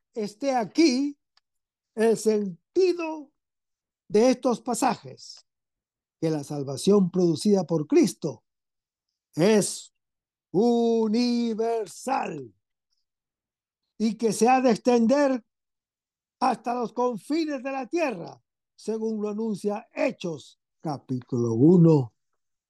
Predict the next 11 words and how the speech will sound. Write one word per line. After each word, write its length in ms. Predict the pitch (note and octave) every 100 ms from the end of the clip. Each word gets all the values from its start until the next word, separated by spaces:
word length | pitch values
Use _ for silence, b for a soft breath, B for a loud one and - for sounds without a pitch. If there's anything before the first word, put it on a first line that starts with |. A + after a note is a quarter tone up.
| _ _ _ _ _ _ _ _ - B B
alcanzando 720 | G#3 G3+ A#3+ G3+ C4 C4+ B3
también 720 | A#3+ A#3 G#3+ C#4 C#4+ C4+ B3 _ _ b
a 140 | - B3+
los 200 | B3 F#3
más 240 | C#4 B3
alejados 720 | B3+ C4 G#3+ D4+ D4 C#4+ B3+
y 100 | C#4
distantes. 1080 | C4+ C4 - - E4 E3 C3 C3 - - - _ _ _ _ _ _ _ _ _ _
Ninguno 1080 | F#3+ B3 B3 G#3 C4 G4 F4+ F4 D#4+ D#4 C#4+ _ _ _ _ _ _
queda 480 | C4+ D4+ C#4+ C#4+ C4+
excluido. 800 | A3+ - B3+ D#4+ C4 D#3 C3+